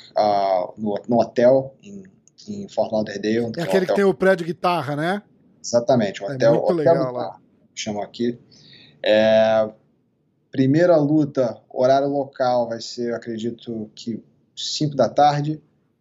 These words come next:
Speaker 1: horário aqui dos Estados Unidos, horário de Brasília, é, às, às seis. E aí o card principal, se não me engano, começa às dez da noite, aí horário de Brasília.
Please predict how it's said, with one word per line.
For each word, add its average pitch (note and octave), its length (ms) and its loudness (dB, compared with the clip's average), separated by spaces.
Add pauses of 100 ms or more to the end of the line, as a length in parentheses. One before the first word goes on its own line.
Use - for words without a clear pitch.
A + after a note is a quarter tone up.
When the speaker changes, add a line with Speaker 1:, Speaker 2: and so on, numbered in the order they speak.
(280)
Speaker 1:
horário A2 640 0
aqui G#2+ 360 -4
dos G#2+ 100 -6
Estados A2+ 240 -2
Unidos, E3+ 560 2
horário B2 260 2
de A#2+ 80 -4
Brasília, A2+ 720 -2 (840)
é, A2+ 320 0
às, G#2+ 200 -4
às A#2+ 180 0
seis. F#2 500 -6 (380)
E G2+ 80 -4
aí G#2+ 100 0
o G#2+ 60 -4
card G#2 240 -2
principal, A2 500 0
se - 80 -6
não A2 80 -2
me G#2+ 80 2
engano, G#2+ 160 0
começa A2+ 460 -2
às G#2+ 120 -4
dez A2+ 240 0
da A#2 140 2
noite, G#2 320 -4
aí G2+ 80 -2
horário G#2 240 -2
de A2 60 -8
Brasília. G2 520 -4